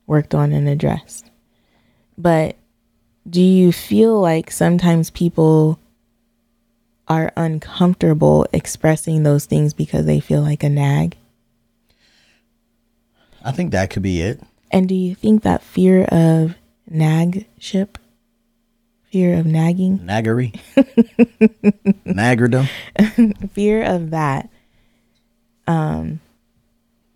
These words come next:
Speaker 1: is impacting relationships in a way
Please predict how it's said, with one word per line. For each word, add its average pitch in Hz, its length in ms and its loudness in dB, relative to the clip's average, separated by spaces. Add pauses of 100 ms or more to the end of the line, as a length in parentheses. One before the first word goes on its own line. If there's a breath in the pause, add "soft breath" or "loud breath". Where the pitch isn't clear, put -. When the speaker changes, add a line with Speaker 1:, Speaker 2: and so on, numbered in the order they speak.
(920)
Speaker 1:
is 175 260 0
impacting 170 600 0
relationships 151 840 2
in 151 140 0
a 147 100 0
way 143 400 0